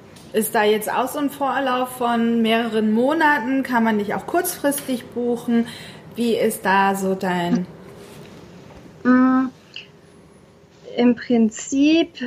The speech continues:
Speaker 2: wenn man jetzt, also das Ganze fängt ja meistens mit Einladungskarten an oder Save-the-Date-Karten, je nachdem.
Speaker 1: Mhm.
Speaker 2: Dann, ähm, rechnet man immer so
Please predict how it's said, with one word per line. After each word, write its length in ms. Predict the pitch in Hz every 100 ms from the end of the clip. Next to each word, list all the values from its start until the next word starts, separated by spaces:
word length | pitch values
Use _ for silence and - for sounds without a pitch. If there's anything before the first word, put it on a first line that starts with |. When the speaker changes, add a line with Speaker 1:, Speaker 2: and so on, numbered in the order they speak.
| 240
Speaker 2:
wenn 260 | 214 240 247
man 160 | 247
jetzt, 680 | 247 240 - - - - -
also 160 | 233 226
das 140 | -
Ganze 260 | 262 285 285
fängt 280 | 262 247
ja 80 | 233
meistens 540 | 226 214 226 226 - 233
mit 140 | 208
Einladungskarten 960 | - 277 349 320 311 285 - - 269 269
an 180 | 233 226
oder 140 | 220
Save-the-Date-Karten, 960 | 220 226 226 202 233 277 - 294 - 247
je 100 | 226
nachdem. 500 | 208 - 247 285 392 415 233
Speaker 1:
Mhm. 460 | 226 214 202 220 - _ _ _ -
Speaker 2:
Dann, 640 | 240 240 247 247 247 247
ähm, 880 | - 220 220 220 226 226 226 226 220
rechnet 520 | 220 247 269 277 269
man 160 | 240 214
immer 260 | 226 233
so 140 | 226